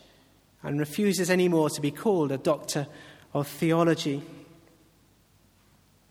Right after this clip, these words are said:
You probably already know how much we are under huge pressure to do exactly that here in the Church of England.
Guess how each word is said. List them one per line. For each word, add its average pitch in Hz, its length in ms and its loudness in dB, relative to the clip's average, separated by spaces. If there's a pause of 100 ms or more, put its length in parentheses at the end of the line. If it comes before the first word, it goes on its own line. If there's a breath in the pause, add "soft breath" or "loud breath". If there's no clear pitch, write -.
(540)
You 156 100 -4
probably 143 220 0
already 143 280 0
know 151 260 0
how 151 120 -4
much 147 320 -6 (600 loud breath)
we 160 120 4
are 156 80 4
under 156 120 4
huge 185 380 2
pressure 190 260 4
to 160 120 -4
do 160 120 4
exactly 165 460 2
that 165 420 0 (540 loud breath)
here 156 240 2
in 151 80 2
the 151 80 2
Church 147 360 0
of 156 80 -2
England. 156 400 2